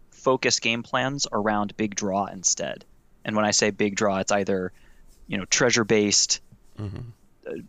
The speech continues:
Speaker 1: Thrasios or Kenrith kind of draw engines in the com-, command zone and or wheels with profitable effects that they can, you know, A plus B assemble.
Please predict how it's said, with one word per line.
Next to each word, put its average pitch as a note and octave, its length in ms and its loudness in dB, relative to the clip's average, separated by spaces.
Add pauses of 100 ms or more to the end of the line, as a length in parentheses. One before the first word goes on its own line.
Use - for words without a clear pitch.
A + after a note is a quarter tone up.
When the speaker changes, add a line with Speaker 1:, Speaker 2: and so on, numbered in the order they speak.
(160)
Speaker 1:
Thrasios G#2 640 4
or G#2 60 0
Kenrith G#2 600 0
kind G2+ 240 -4
of F2+ 120 -4
draw G#2 180 2
engines G2+ 380 0
in G#2 100 2
the F#2+ 80 -4
com-, - 240 -14
command A#2+ 360 -2
zone G#2+ 340 0 (260)
and A2+ 240 0
or G2 280 0
wheels G2+ 640 0 (280)
with G#2+ 540 2
profitable G2 520 0
effects - 540 0 (120)
that G#2+ 120 0
they G2+ 80 -2
can, G2 360 -10 (640)
you G2 100 -6
know, F2 180 -8 (400)
A G#2 120 4
plus - 260 0
B F#2+ 380 -2 (380)
assemble. - 600 -2